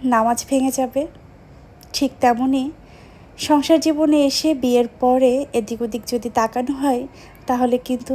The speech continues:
সেই সংসারটা আর টিকে থাকবে না। সংসারে যখন ছোট্ট একটা বাচ্চা আসে, তখন মানুষ আরও বেশি দায়িত্বশীল হয়ে যায়, যেমনটা আমি।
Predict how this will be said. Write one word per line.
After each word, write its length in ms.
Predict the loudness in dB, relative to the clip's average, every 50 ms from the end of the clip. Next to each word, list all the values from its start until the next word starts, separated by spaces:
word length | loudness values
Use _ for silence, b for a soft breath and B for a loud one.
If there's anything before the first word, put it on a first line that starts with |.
| -4
সেই 200 | -4 -4 -6 -6
সংসারটা 680 | -6 -4 -4 -4 -4 -4 -6 -8 -8 -8 -4 -4 -2 -2
আর 80 | -2 -4 -6 -12 -16 -10 -10
টিকে 220 | -10 -2 -2 -2
থাকবে 420 | -2 -2 -4 -4 -4 -6 -8 -8
না। 240 | -8 -6 -8 -10 -12 -16 -20 -20 -20 -20 -20 -16
সংসারে 480 | -10 0 2 2 2 4 2 2 0 2
যখন 420 | 2 2 0 0 -2 -4 -6 -6
ছোট্ট 360 | -6 -2 -2 -2 -2 0 0 -2
একটা 220 | -2 0 -2 0
বাচ্চা 440 | 0 0 -2 -2 -2 -2 -2 -2 0
আসে, 340 | -2 -6 -6 -4 -4 -4 -4 -6 -12 -20 -20 -20 -20 -20 -20 -10 -2
তখন 300 | 0 0 0 2 0 2
মানুষ 340 | 2 2 0 0 -2 -2 -4 -6 -12 -16 -18 -4 0
আরও 300 | 2 2 4 4 2 2
বেশি 420 | 0 0 -2 -4 -6 -6 -6 -6 -6 -6 -4
দায়িত্বশীল 600 | -2 -2 -2 -4 -4 -6 -6 -4 -4 -4 -2 -2
হয়ে 260 | 0 0 0 -2 -2
যায়, 280 | -4 -4 -6 -6 -6 -8 -12 B B B B B B B B B B -6 -2
যেমনটা 480 | 2 2 2 2 2 0 -2 -2 -2
আমি। 360 | -4 -4 -4 -6 -6 -8 -10